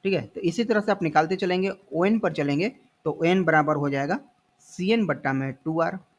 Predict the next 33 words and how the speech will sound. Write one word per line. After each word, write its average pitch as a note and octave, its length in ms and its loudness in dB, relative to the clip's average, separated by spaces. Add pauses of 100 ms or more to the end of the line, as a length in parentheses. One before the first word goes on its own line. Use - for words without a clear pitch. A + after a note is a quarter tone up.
(300)
और C3+ 140 -6
चूंकि C#3+ 220 -6
ये C#3+ 120 2
same F3+ 300 -2
होता F3 260 -2
है E3+ 100 0
तो D#3 80 -8
यहाँ C#3 240 -2
भी D3 80 -2
हम D3 100 0
लोग C#3+ 120 -2
लिखेंगे D3+ 360 -2
सीएन - 1160 -8
माइनस D#3+ 400 -2
one F3 120 -2
plus - 380 -6 (500)
सीएन। A2+ 260 -4 (640)
अब G3 140 2
ये A#3+ 220 4
आता D#3 260 2
कैसे C3 340 -4
है E3 160 -4
तो D#3+ 120 -12
देखिए B2+ 260 -8
यहाँ C3 220 -6
पर D#3 240 -8 (180)
ये, C3 360 -8 (240)
इसको - 180 -18
थोड़ा C3 140 -8
सा C3+ 100 -8
हमें B2 140 -2
मिटाना B2+ 300 -4
पड़ेगा। D3 300 -4